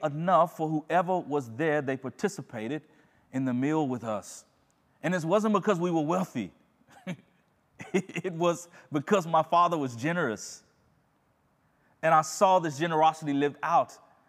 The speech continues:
not only with, with our resources and our money, but also with his time. He was an electrician by trade, and because people knew this in the community, oftentimes when he would come home, he would get a call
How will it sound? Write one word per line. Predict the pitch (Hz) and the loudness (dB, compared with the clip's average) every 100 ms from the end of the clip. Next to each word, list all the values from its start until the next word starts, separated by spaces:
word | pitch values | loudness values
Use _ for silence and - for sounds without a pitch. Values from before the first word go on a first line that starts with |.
| _ _ - | _ _ 0
not | 165 180 | 4 6
only | 185 185 170 | 4 2 0
with, | 151 147 - - | 0 0 -4 -10
with | 127 139 139 _ | -4 -2 -4 _
our | 127 123 - | 2 2 0
resources | 120 151 180 - 160 160 151 143 131 - | -2 -2 -2 -4 0 0 0 -4 -8 -4
and | 135 | 0
our | 123 | 0
money, | 120 156 165 | 0 0 -2
but | 139 131 | -4 -2
also | 143 156 147 | -4 -2 -2
with | 139 | -2
his | 127 - | -4 -8
time. | 170 165 135 90 - _ _ _ _ _ _ _ | -4 -2 -2 -4 -12 _ _ _ _ _ _ _
He | 156 | -2
was | 160 135 | 0 0
an | |
electrician | 135 156 - - 196 180 147 | 0 0 -2 -2 -2 -2 0
by | 143 | 0
trade, | - 190 180 170 151 | 2 4 4 4 0
and | 123 104 - _ _ _ _ _ _ _ _ - | -2 -6 -12 _ _ _ _ _ _ _ _ -8
because | 143 180 - | 0 0 2
people | 226 202 180 | 2 4 4
knew | 165 185 | 4 2
this | 175 | 2
in | 175 156 | 0 -2
the | |
community, | 147 151 160 175 156 | -2 -2 0 2 4
oftentimes | 147 170 196 165 165 160 | 6 6 2 2 4 4
when | 143 | 2
he | 151 | 0
would | 135 | 0
come | - 170 | 0 2
home, | 156 160 156 | 4 2 2
he | 139 | -2
would | 135 | -2
get | 123 143 | -2 -4
a | |
call | - 175 156 127 104 - | -2 2 4 4 0 -10